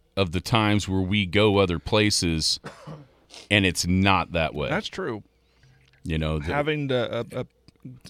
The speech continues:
Speaker 2: uh, getting the opportunity to go inside a press box. <laughs>
Speaker 1: Yes. Which next year there's a chance three times that may not happen.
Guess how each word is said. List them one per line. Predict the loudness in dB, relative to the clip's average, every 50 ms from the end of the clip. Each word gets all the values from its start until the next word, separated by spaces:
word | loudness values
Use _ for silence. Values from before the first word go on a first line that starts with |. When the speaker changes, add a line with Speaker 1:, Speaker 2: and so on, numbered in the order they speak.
| -14 -12
Speaker 2:
uh, | -10 -10 -8 -4
getting | -4 -2 -2 -2 -4
the | -2 -2
opportunity | -2 -2 -4 -6 -6 -6 -4 -4
to |
go | -4 -4 -4
inside | -6 -6 -6 -4 -2 0 0 0 0
a | -2
press | -2 -2 -2 -4 -4
box. | -6 -8 -8 -8 -8 -10 -14 -16 -18 -18 -20 _ _ _ _ _ _ _ _ _ -20 -20 -20 -20 -18 -18 -18 -18 -4 -2
<laughs> | -2 -2 0 0 0 -2 2 2 0 0 0 0 0 0 0 0
Speaker 1:
Yes. | 2 2 2 4 2 2 0 0 -2 -4 -6 -10 -14 -16 -6 0 0 0 0 0 -2 -2 -2 -2 -2 -2 -2 0
Which | 2 0 0 2 2
next | 4 2 2 2 2
year | 2 2
there's | 2 0 -2
a | -2
chance | 0 2 2 2 0 -2
three | -6 -8 -4 0 0 0
times | 2 2 2 4 4 4 2 2
that | 2 2
may | 2 4
not | 4 4 2 2
happen. | 2 2 2 0 0 -2